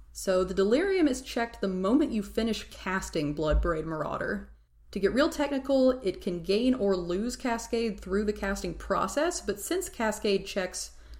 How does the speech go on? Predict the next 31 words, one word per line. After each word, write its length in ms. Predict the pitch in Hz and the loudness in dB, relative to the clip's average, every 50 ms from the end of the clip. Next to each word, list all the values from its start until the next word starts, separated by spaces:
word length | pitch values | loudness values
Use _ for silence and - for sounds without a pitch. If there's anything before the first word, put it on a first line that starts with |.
| - - - - | -18 -18 -8 -4
on 160 | 185 190 180 | -4 -2 -2
the 60 | 175 | -2
completion 640 | - 180 170 - - - 302 339 381 - - 269 220 | -2 -2 -4 -4 -2 0 2 2 2 2 2 2 0
of 100 | 196 - | 0 -2
casting, 640 | - - 185 170 175 - - - 170 165 165 165 - 160 | -2 -2 -2 -2 -2 -4 -4 -4 -4 -2 -4 -6 -4 -4
that's 260 | 180 180 185 180 - | -4 -4 -4 -4 -4
the 80 | - 196 | -6 -6
time 360 | 196 - 180 165 165 165 160 | -4 -2 -2 -2 0 -2 -2
that 80 | 156 139 | -4 -4
it 80 | - | -4
matters. 580 | - 156 147 135 131 - - - - 190 - - - _ _ _ _ _ _ _ - | -4 -4 -2 -4 -4 -4 -4 -6 -6 -8 -10 -14 -16 _ _ _ _ _ _ _ -14
Um, 260 | 156 156 151 151 160 - - | -12 -10 -8 -8 -10 -8 -6
the 120 | 180 185 | -4 -4
Cascaded 640 | - - 220 226 247 254 - - 247 247 240 240 208 | -2 -2 -2 -2 -2 -2 0 2 2 2 4 2 0
Into 460 | 233 - 320 381 320 - 226 202 180 | 2 2 2 2 2 2 0 -2 -2
card 420 | - - 185 170 170 170 170 170 | -2 0 2 2 2 2 2 0
will 200 | 170 180 214 240 | 2 2 2 2
resolve 500 | 233 240 226 214 202 202 190 185 180 180 | 2 0 0 2 2 2 4 4 2 2
before 460 | - 139 - - 170 170 170 170 175 - | 0 -4 -4 -4 -2 -2 -2 -2 -4 -6
Bloodbraid 480 | - 165 160 156 156 - 160 156 160 190 | -4 -4 -4 -2 -2 -2 -2 -2 -2 -2
Marauder, 540 | 196 202 190 151 139 - - 208 254 - - - - - - - | 0 0 0 0 0 0 -2 -2 -4 -6 -12 -20 -20 -20 -18 -18
of 100 | - - | -18 -8
course. 420 | - 160 151 156 - - - - - _ _ _ _ _ - - - | -6 -4 -2 -2 -4 -4 -8 -14 -20 _ _ _ _ _ -20 -16 -14
Um, 200 | 175 - - - - - 170 | -12 -12 -12 -12 -12 -6 -2
due 160 | 175 226 269 | 2 2 4
to 120 | 311 302 | 4 4
a 60 | 277 | 2
recent 460 | 214 - 170 196 247 254 254 277 - - | 0 -2 0 0 0 2 2 0 -2 -2
change 260 | - 247 240 226 214 | -2 0 0 0 0
in 120 | 214 208 202 | 0 0 2
rules, 440 | 202 202 196 202 202 196 190 - | 2 4 4 4 2 2 -2 -6